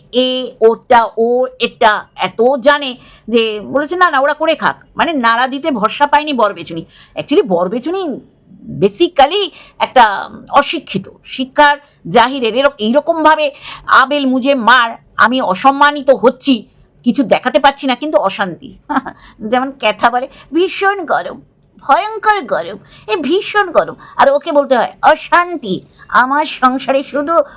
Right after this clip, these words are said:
অশান্তি। এরপর আমি কাকে বিক্রি করবো? আমার শাশুমাকে।" মানে, আমাদের এই ফষ্টি নষ্টি নষ্টামো, মানে, আমাদের এক মাস বিবাহিত জীবন অতিবাহিত চলছে, মানে, এক মাস বিয়ে হয়েছে,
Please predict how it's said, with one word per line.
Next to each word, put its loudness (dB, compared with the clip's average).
অশান্তি। 0
এরপর 2
আমি -2
কাকে 0
বিক্রি -4
করবো? 2
আমার -2
শাশুমাকে।" -2
মানে, -2
আমাদের -2
এই -2
ফষ্টি 0
নষ্টি -2
নষ্টামো, 0
মানে, 0
আমাদের 0
এক -2
মাস -2
বিবাহিত 0
জীবন 0
অতিবাহিত 0
চলছে, -2
মানে, 0
এক 0
মাস -2
বিয়ে 2
হয়েছে, -6